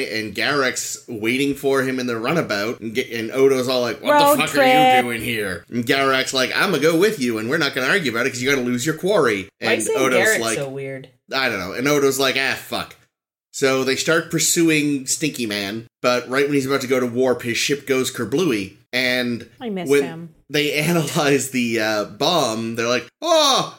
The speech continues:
Speaker 1: this is a sort of bomb fired by the Romulans." And now Garrick is actually kinda like, "Oh, fudge," 'cause he's like, "Why would the Romulans wanna kill me? That doesn't make sense."
Speaker 3: But he didn't say fudge.
Speaker 1: Mm. And then Odo's like, "Oh, well, you know, uh,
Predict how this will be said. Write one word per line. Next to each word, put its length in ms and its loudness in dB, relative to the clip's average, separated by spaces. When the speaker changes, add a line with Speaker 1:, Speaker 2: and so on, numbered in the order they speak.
Speaker 1:
this 180 0
is 80 -2
a 60 -2
sort 240 2
of 100 -2
bomb 220 2
fired 500 2
by 180 2
the 60 0
Romulans." 800 0
And 160 0
now 400 2
Garrick 400 0
is 120 -2
actually 380 -2
kinda 300 0
like, 300 -2
"Oh, 180 2
fudge," 800 0
'cause 140 -6
he's 180 -4
like, 340 -2
"Why 160 0
would 120 2
the 80 0
Romulans 480 2
wanna 160 0
kill 200 0
me? 100 -4
That 140 -2
doesn't 280 -4
make 180 -4
sense." 540 -2
Speaker 3:
But 100 -6
he 80 -4
didn't 240 -4
say 220 0
fudge. 560 -8
Speaker 1:
Mm. 380 -6
And 140 2
then 160 0
Odo's 400 4
like, 240 2
"Oh, 340 2
well, 240 0
you 140 -6
know, 320 -6
uh, 20 -8